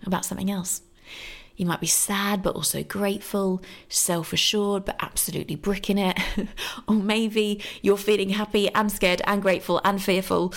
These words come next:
and a little bit lonely, but also loved and overwhelmed and joyful. You can feel it all. You can feel it all. There's no rule. And just because you're experiencing one difficult feeling doesn't mean it has to take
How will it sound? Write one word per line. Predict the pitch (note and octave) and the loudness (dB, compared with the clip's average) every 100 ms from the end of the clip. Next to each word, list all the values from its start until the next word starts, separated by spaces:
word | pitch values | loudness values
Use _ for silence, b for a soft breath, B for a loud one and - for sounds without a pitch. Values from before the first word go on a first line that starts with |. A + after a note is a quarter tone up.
| B B - | B B 0
and | F3 F3+ - - - - - | 2 2 -2 -12 -20 -20 -2
a | G3+ | 0
little | G#3 | 2
bit | G3+ F#3+ | 4 4
lonely, | A3 G3 F#3 F#3+ | 4 2 4 2
but | F#3+ - | 0 0
also | G3 G3 F3+ | 0 2 2
loved | G3 G3 G3 F3 | 4 2 2 0
and | E3+ F3+ - - - | 0 -2 -6 -8 2
overwhelmed | G#3 G#3 G#3 G3 F#3 | 2 4 2 2 0
and | E3+ F3+ - | -2 -2 2
joyful. | F#3+ G3+ G3+ G3 F#3+ B B B - | 2 4 2 0 -2 B B B -2
You | F#3+ A3+ | 2 2
can | A#3 A3+ | 2 0
feel | F#3 - G#3+ G3 | 0 0 2 2
it | - | 2
all. | F#3+ D#3+ - - - - - - - | 2 2 -2 -8 -18 -20 -20 -14 0
You | E3 | 2
can | - G3+ | 2 -2
feel | - G3 F#3 | -2 0 2
it | F3+ | 2
all. | - E3+ | 2 2
There's | F3 F3 F#3 | 2 2 0
no | F#3+ G3 G#3 | 0 4 4
rule. | F#3+ F#3 D3+ E3+ D3+ - - B B B B B | 2 0 0 -4 -10 -16 -20 B B B B B
And | - F3+ | 0 2
just | G#3+ A3 | 2 2
because | A3+ A3 G#3 G3 | 0 2 0 2
you're | G3+ F#3 | 0 0
experiencing | - - G3+ G3 F#3 E3 - F3 E3 E3+ | 0 -2 0 2 0 0 -2 -2 -2 0
one | F#3 F#3+ | 0 2
difficult | F#3+ F3+ E3+ - E3 | 2 0 -2 -4 -6
feeling | - D#3+ E3+ E3+ F#3+ G#3 B B B B _ | -4 -6 -4 -2 -2 -4 B B B B _
doesn't | - G3 F#3 - | -2 0 0 0
mean | F#3 E3 | 0 0
it | - | -2
has | E3+ E3+ - | -4 -4 -4
to | D#3+ | -2
take | - E3+ D3+ | -2 -2 -4